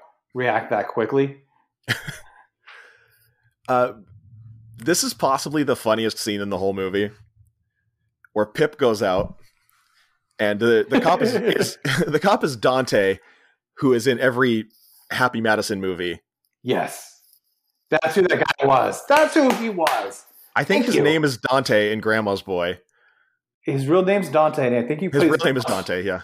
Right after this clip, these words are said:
Speaker 1: Yeah, and he, I, and his name is Dante in most of the movies, right?
Speaker 2: I think so, yeah. But so Pip, you know, like, kinda takes a step, and the cop takes a step, and then Pip takes two steps,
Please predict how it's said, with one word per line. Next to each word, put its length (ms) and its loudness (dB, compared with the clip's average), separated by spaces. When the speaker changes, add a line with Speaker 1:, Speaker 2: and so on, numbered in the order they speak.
Speaker 1:
Yeah, 220 2
and 240 -2
he, 220 -4
I, 80 2
and 280 -6
his 320 -2
name 240 2
is 160 -2
Dante 440 0
in 100 -2
most 220 0
of 60 -12
the 80 -2
movies, 360 -2
right? 340 -2
Speaker 2:
I 40 2
think 280 -2
so, 360 -2
yeah. 300 0
But 120 0
so 100 2
Pip, 240 0
you 80 -2
know, 80 2
like, 240 -2
kinda 160 2
takes 260 0
a 40 -4
step, 360 0
and 120 -10
the 40 -6
cop 260 0
takes 220 -4
a 40 -6
step, 360 0
and 140 -10
then 140 -6
Pip 200 -4
takes 220 -4
two 180 -2
steps, 540 0